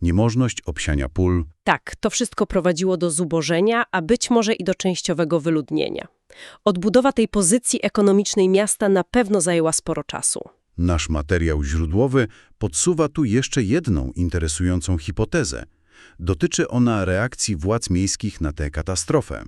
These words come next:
Speaker 2: Tak, autor artykułu sugeruje, że być może właśnie ta dramatyczna sytuacja społeczna i ekonomiczna skłoniła Radę Miejską do podjęcia decyzji o ufundowaniu szpitala dla ubogich.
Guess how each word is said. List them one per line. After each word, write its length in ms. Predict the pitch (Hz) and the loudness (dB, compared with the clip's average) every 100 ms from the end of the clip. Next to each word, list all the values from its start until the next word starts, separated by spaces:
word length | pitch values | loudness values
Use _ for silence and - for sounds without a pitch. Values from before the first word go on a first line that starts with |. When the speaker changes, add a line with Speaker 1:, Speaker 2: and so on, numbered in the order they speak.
| - | -6
Speaker 2:
Tak, 320 | - 185 - - | -2 -2 -2 0
autor 320 | 190 196 196 | 0 2 2
artykułu 460 | 180 175 190 208 190 | 0 0 -2 -2 -2
sugeruje, 720 | 190 170 185 233 175 156 - | 0 2 2 4 4 2 0
że 340 | 160 151 170 156 | -4 -2 0 0
być 220 | 170 - | -2 0
może 220 | 180 165 | -2 -2
właśnie 380 | - 165 - 170 | -2 -2 -2 -2
ta 140 | 180 | -2
dramatyczna 680 | 156 170 165 160 214 - 165 | -2 0 0 0 -4 -2 0
sytuacja 640 | - 175 165 185 208 165 | 0 0 2 2 2 -2
społeczna 600 | - - 160 190 - 180 - | -4 -2 2 2 0 -4 -4
i 160 | 165 160 | -6 -6
ekonomiczna 640 | 165 156 208 254 - 160 - - - | -2 2 2 0 -2 -4 -4 -20 -6
skłoniła 640 | - - 190 190 277 220 | -2 0 4 4 6 4
Radę 240 | 208 185 170 | 4 2 4
Miejską 460 | 233 262 - 220 | 4 4 2 0
do 100 | 185 | 0
podjęcia 480 | - 180 208 214 202 | 0 4 4 4 2
decyzji 480 | 165 - 202 175 226 196 | -2 -2 -2 -2 -2 0
o 80 | - | -2
ufundowaniu 680 | 190 208 190 175 185 208 | -2 0 2 4 4 4
szpitala 560 | - - 175 - 180 175 | 2 -4 -6 0 2 2
dla 180 | 156 165 | 2 -2
ubogich. 720 | 160 151 156 135 - - | 0 2 2 0 -10 -16